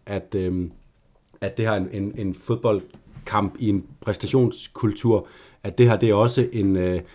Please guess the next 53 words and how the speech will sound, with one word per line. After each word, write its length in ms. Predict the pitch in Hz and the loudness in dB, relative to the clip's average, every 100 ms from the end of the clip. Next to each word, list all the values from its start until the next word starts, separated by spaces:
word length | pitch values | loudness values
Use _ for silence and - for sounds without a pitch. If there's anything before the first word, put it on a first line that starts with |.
| - - - | -20 -20 -12
øh, 360 | 107 92 90 92 | -8 -4 -4 -4
en 120 | 107 | -4
samling 420 | - 110 139 139 | 0 4 4 4
af 60 | 123 | 4
mennesker, 420 | 117 165 147 127 | 4 4 2 0
der 80 | 107 98 98 | 0 0 -2
er 200 | 107 98 | -4 -2
mødt 200 | 95 101 | 2 4
op 220 | 107 135 - | 4 2 -2
for 260 | 127 123 | 0 0
at, 580 | - 101 92 87 87 104 | 0 -4 -4 -4 -6 -2
at 60 | 107 | 2
nyde 200 | 131 151 | 4 6
noget 220 | 123 127 | 6 4
sammen, 340 | 135 127 113 | 2 2 2
og 180 | 95 98 | 0 0
når 120 | 95 | 0
der 80 | 95 | 0
er 60 | 101 | 2
en, 220 | 123 107 | 2 2
der, 240 | 98 92 | -2 -4
der 120 | 90 | -4
kæmper 300 | 90 110 104 104 | -4 -4 -2 -2
for 80 | 98 | -2
livet, 280 | 110 101 90 | 0 0 0
så 140 | 101 | -2
er 140 | 98 | -2
det 140 | 90 90 | -2 -2
alle 220 | 101 110 | -2 0
mand 300 | 110 98 90 101 | 0 -2 -4 -6
ombord. 400 | 98 113 104 95 | -4 0 2 2
Ledesma 380 | 101 104 - | 2 2 2
løber 320 | 101 117 104 92 | 4 4 4 2
med 280 | 92 92 | 2 2
hjertestarteren, 760 | 92 98 110 - 95 92 92 87 - - - - | 2 2 0 -2 -4 -2 -2 -4 -10 -20 -20 -14
øh, 160 | 90 90 | -6 -4
i 100 | 104 | -6
fuld 360 | - 147 131 | -2 2 2
sprint 380 | - - 113 101 | 2 -2 0 0
hurtigere, 320 | 98 110 110 | 0 0 0
han, 180 | 90 92 | -2 -4
øh, 340 | 95 92 98 76 - - | -4 -6 -10 -12 -16 -16
flere 240 | - 123 123 | 2 4 6
meter, 320 | 120 117 98 | 4 4 0
end 140 | 95 | -2
han 120 | 98 101 | -2 -2
har 140 | 95 | 0
løbet 260 | 101 113 110 | 0 0 0
i 40 | |
nogen, 240 | 107 117 | 0 0
øh, 480 | 107 95 95 117 95 | 0 -2 -4 -4 0
La 80 | 98 | 0
Liga-kamp, 600 | 101 113 113 - 98 92 | 0 -2 -4 0 0 -2